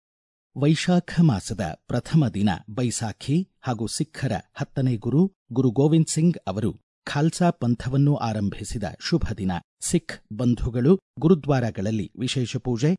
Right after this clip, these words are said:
ಮತ್ತು ಗುರುವಾಣಿ ಪಠಣದಲ್ಲಿ ಶ್ರದ್ಧೆಯಿಂದ ಪಾಲ್ಗೊಂಡರು.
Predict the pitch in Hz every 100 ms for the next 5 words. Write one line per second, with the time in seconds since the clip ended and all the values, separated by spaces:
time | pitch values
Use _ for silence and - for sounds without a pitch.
0 | _ - 139 - 110 139 170 160 160 170
1 | - 110 - 110 101 104 - - 139 -
2 | 160 110 95 95 - 135 123 101 92 95